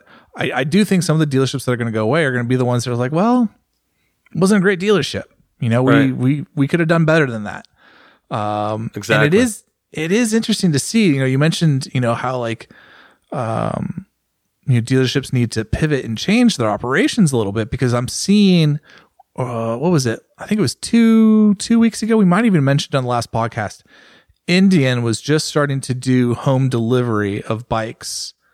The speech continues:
Speaker 1: um, that you, like, you could buy it over the phone or, uh,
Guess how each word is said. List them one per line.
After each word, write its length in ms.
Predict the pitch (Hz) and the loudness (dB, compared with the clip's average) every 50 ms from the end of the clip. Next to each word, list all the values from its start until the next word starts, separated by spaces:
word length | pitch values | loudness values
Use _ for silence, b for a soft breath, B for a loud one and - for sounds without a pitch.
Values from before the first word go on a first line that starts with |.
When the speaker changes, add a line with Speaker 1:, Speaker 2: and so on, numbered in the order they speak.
| b b b b b b b b b b - | b b b b b b b b b b -10
Speaker 1:
um, 560 | - 55 55 - 50 50 50 - - - 127 131 | -8 -6 -6 -6 -6 -6 -6 -6 -6 -8 -8 -6
that 140 | 127 123 - | -6 -8 -8
you, 140 | 107 117 - - 190 - - | -8 -10 -12 -12 -14 -12 -10
like, 220 | 131 110 107 - | -8 -8 -6 -4
you 120 | 123 120 | -4 -2
could 220 | 120 131 117 120 123 | 0 -2 -2 -2 -2
buy 280 | - 123 127 131 131 | -2 0 0 0 0
it 260 | 127 123 123 131 - - | 0 -2 -2 -4 -4 -4
over 240 | - 127 127 127 123 | -2 0 0 0 0
the 100 | 120 123 | -2 -4
phone 520 | - - - 123 123 123 120 120 120 120 120 | -4 -4 -2 -2 0 0 -2 -2 -2 -2 0
or, 460 | 117 117 120 120 120 147 190 - 247 | -2 -2 -2 -2 -4 -6 -6 -8 -10
uh, 140 | 208 208 | -10 -12